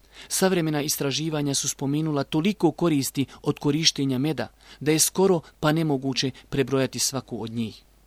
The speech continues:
Islam je također još na jednom mjestu ukazao ljudima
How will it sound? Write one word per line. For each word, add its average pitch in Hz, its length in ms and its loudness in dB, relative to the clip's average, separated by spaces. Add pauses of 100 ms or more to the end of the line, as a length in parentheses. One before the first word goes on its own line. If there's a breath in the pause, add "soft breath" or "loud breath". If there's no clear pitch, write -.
(1300 soft breath)
Islam 147 360 0
je 147 80 0
također 139 600 0 (260 loud breath)
još 160 200 4
na 147 100 2
jednom 143 280 2
mjestu 135 440 0 (180 loud breath)
ukazao 151 600 2
ljudima 139 500 0